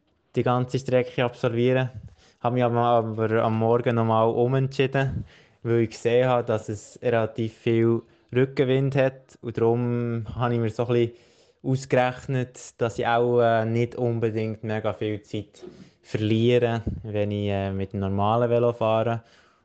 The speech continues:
Und dann dafür aber, äh, beim, beim Rauffahren kann von dem ein bisschen profitieren. Und habe dann einfach hinten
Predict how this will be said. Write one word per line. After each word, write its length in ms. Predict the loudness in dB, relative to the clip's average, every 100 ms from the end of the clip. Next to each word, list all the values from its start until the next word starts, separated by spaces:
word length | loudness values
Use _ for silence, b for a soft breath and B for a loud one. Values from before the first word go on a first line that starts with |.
| _
Und 140 | -4
dann 180 | -2 0
dafür 440 | -2 -2 0 0 0 -8
aber, 320 | -12 -6 -2
äh, 240 | 0 0 -2
beim, 400 | -4 -4 -4 -6 -4 -6 -4
beim 180 | -2
Rauffahren 600 | -2 -4 -4 -2 0 -2 -6 B B B B B -6
kann 160 | -4 -2
von 160 | -2
dem 300 | 0 0 0
ein 80 | -4 -6 -4
bisschen 240 | -2 0
profitieren. 760 | 0 0 -2 -2 0 0 -2 -8 -14 _ _ _ B B B B B B
Und 580 | 0 2 4 2 0 -2 -6 -16 -6
habe 160 | -2 2
dann 240 | 2 4
einfach 380 | 2 0 -2 -2
hinten 380 | -2 0 0